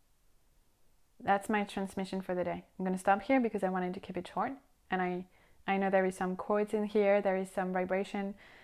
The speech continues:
that we are exchanging right now that are already, you know, powerful. However, I have created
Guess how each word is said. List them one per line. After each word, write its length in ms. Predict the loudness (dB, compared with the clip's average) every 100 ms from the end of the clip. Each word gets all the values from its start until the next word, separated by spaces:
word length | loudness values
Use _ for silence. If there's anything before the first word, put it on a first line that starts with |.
| -12 -2
that 200 | 0 2
we 140 | 4
are 320 | 4 4 -2 -10 -20
exchanging 520 | -14 -6 -4 -2 0
right 200 | -2 -2
now 240 | 0 0
that 120 | 2
are 240 | 2 2 -2 -10 _ 0
already, 360 | 2 4 2 -2 _ _ _ -20 _ -20 _ _
you 80 | -6
know, 220 | -4 -6 -12 -12
powerful. 540 | 0 2 2 2 0 -4 _ _ -20 -20 _ _ _ _ _ -20 _ _ _ _ _ -20 _ _ _ _ _ -20 _ _ _ _ _ _ _ _ _ _ 0
However, 680 | 6 8 8 8 4 2 -6 -20 -20 _ _ _ _ _ -20 _ _ _ _ _ _ _ _ _ -20 -20 _ _ _ _ _
I 360 | 4 8 8 6
have 260 | 4 2
created 640 | -2 0 2 2 0 -2